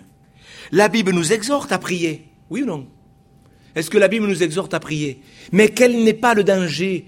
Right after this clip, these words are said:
de nous confier dans nos prières ? Moi, je prie deux heures par jour, ouais. Et toi ? Oui, c'est, c'est pas comme ça que Dieu va nous faire grâce.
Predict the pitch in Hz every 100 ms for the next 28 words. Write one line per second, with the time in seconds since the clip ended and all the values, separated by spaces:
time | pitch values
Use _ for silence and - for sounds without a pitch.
0 | - - - 143 214 220 214 214 - 202
1 | 190 175 175 180 175 165 170 143 107 -
2 | - - 175 220 214 170 185 - 175 208
3 | 208 208 196 208 156 185 202 170 220 208
4 | 147 - _ _ _ _ _ _ _ _
5 | _ _ - 180 208 190 147 _ _ _
6 | _ _ _ _ _ _ 135 180 220 -
7 | - - 127 123 135 139 123 180 170 120
8 | 135 127 117 131 143 139 135 -